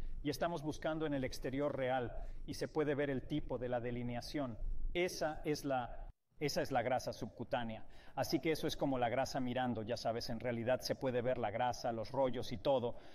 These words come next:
pero vamos a centrarnos en el verde de dentro. Bien, así que estas son hermanas gemelas, ¿verdad?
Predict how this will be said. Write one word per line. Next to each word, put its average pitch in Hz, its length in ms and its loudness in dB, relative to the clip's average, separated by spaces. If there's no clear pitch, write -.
pero 143 180 2
vamos 156 300 4
a 156 60 0
centrarnos 135 720 0
en 120 320 -2
el 127 140 0
verde 143 320 2
de 131 140 0
dentro. 117 420 -4
Bien, 117 260 -2
así 127 220 -4
que 135 120 -2
estas 123 220 -2
son 127 200 -4
hermanas 120 340 -2
gemelas, 117 420 -2
¿verdad? 123 600 2